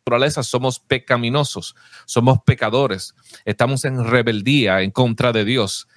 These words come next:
El hombre inconverso en su estado natural resiste todo lo que tiene que ver con Dios. La gran diferencia es que cuando Dios decide salvar al hombre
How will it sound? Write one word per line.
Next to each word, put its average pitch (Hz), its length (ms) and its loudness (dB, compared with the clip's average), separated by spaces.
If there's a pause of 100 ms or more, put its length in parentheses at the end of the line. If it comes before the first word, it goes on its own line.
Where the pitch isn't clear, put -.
(280)
El 135 220 2
hombre 190 580 2
inconverso 156 1000 0
en 135 160 0
su 120 140 -4
estado 156 680 0
natural 127 840 0
resiste 139 1080 -4 (1400)
todo 196 220 0
lo 190 80 2
que 165 120 -2
tiene 165 200 -2
que 156 80 0
ver 151 140 2
con 160 140 0
Dios. 165 460 0 (1080)
La 117 120 -6
gran 220 300 2
diferencia 208 840 2
es 165 80 0
que 165 180 -2
cuando 147 340 2
Dios 175 400 0
decide 175 500 0
salvar 135 920 0
al 214 260 0
hombre 127 560 -4